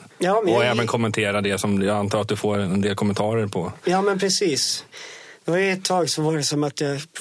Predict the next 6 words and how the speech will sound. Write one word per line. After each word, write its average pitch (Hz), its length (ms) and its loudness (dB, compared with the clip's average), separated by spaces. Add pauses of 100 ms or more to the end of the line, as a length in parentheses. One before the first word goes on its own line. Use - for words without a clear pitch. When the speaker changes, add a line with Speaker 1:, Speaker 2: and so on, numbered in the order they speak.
(180)
Speaker 1:
fyra 165 380 0
avsnitt 143 680 -4
på 147 120 -4
rad 143 360 -2
fick - 280 -6
media 143 520 -2